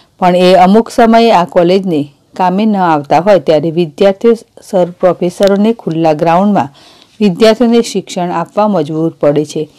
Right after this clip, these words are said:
ત્યારે વિકાસની મોટી વાતો કરતી સરકાર એક નજરે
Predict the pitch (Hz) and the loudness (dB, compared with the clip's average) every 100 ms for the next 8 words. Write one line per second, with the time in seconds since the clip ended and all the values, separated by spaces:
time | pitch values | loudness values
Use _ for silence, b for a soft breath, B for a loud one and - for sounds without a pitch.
0 | b b b 190 170 175 196 - 240 240 | b b b -2 0 2 0 2 0 2
1 | 254 240 233 233 226 214 208 220 202 180 | 0 2 -2 -2 -4 -2 -4 -6 -4 -6
2 | - - 170 127 165 160 - 180 180 185 | -8 -6 -6 -4 -4 -4 -4 -6 -4 -4
3 | 196 190 | 0 -2